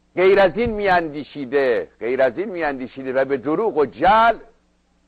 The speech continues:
چیزها منتشر می‌کنه، پشتش می‌گیره. آقا درست شد کارمان، الحمدلله که جیرمان رسید.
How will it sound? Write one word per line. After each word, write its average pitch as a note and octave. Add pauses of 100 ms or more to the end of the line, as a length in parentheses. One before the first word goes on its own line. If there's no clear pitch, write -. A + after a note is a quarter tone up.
(160)
چیزها E3
منتشر D3
می‌کنه، D3+
پشتش E3
می‌گیره. D#2+ (1400)
آقا D#3+
درست D#3
شد A2
کارمان، F2
الحمدلله A2
که F2+
جیرمان F2
رسید. D2+